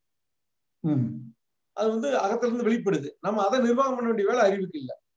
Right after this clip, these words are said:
Speaker 1: ஓ, அது மனசு கொண்டு வரும்பொழுது, அந்த மறுபடியும் அந்த நினைவுகளை கொண்டு வரும்பொழுது நம்ம எப்படி பண்ணணும், என்ன act பண்ணணும்?
Speaker 2: இல்ல, அது, அது வர்றது நேச்சர்னு எடுத்தீங்களா, அது சம்பந்தமா வெளியே வேலை இருக்கான்னு பாருங்க.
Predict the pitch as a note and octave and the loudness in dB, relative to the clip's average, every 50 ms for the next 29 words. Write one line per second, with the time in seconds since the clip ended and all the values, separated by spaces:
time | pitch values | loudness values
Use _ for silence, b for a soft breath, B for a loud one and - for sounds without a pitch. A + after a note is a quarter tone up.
0 | _ _ _ _ _ _ _ _ _ _ _ _ _ _ _ _ _ _ _ _ | _ _ _ _ _ _ _ _ _ _ _ _ _ _ _ _ _ _ _ _
1 | _ _ _ _ _ _ _ _ _ _ _ _ _ _ _ _ _ _ _ _ | _ _ _ _ _ _ _ _ _ _ _ _ _ _ _ _ _ _ _ _
2 | _ _ _ _ _ _ - E3+ E3 B2+ D#3 E3+ E3+ E3+ F#3 A3+ A#3+ A#3 A3+ A3 | _ _ _ _ _ _ -2 2 2 4 4 4 4 4 6 6 6 6 6 6
3 | A3 A#3+ B3 A#3+ A#3 A3+ A#3 A#3+ A#3+ B3+ A#3+ A3+ A3+ A3 G3 G3 G3+ G3 - - | 6 6 8 8 8 6 6 6 8 8 6 6 6 6 6 4 2 0 0 2
4 | F#3 G3 A3+ A3+ A3+ A#3+ B3 A#3 A3 A3 G3+ G3+ G#3+ A#3 A#3+ A#3 A#3 A3+ A3+ A3+ | 2 4 6 6 8 8 8 8 6 6 4 4 4 6 6 8 6 6 6 4
5 | - A#3 A#3 A3 A3 A3 A3+ C4 D4 C#4+ A#3+ G3+ G3 G3 F#3+ F#3+ G3+ G3 F3 D#3 | 4 6 6 6 8 8 6 6 6 6 6 6 6 6 6 4 4 4 4 4
6 | D3+ C#3+ C#3 - - _ - F3+ F#3 E3+ D#3+ - - - - - - - _ _ | 2 0 0 -2 -6 _ -10 -4 -2 0 0 0 -2 -6 -6 -6 -8 -14 _ _
7 | _ _ _ _ _ _ _ _ _ _ - G#3+ D#3+ C3+ C#3 D3 D3+ - B2+ C3 | _ _ _ _ _ _ _ _ _ _ 0 0 0 0 0 -4 -4 -4 -2 -2
8 | C#3+ D3 C3 B2+ D3 F#3 A3+ B3 B3+ G#3+ G3+ G3 G3+ A#3+ A#3 A3+ F#3+ F#3+ F3 E3+ | -2 -2 -2 -2 0 2 2 2 2 2 2 2 0 0 0 0 0 -2 -2 -2
9 | F3 G3+ G#3+ - - - G3 G#3+ A#3 A#3+ C4+ C#4+ B3+ A#3 B3 C#4+ C#4 B3 A#3+ A#3+ | -2 0 2 2 2 0 -2 -4 -2 0 2 4 4 4 4 2 2 2 2 0
10 | A3+ G#3+ G3 A3 A3 F3+ E3 D#3+ C#3+ B2+ A#2 | 0 0 -2 -4 -4 -4 -2 -4 -4 -4 -8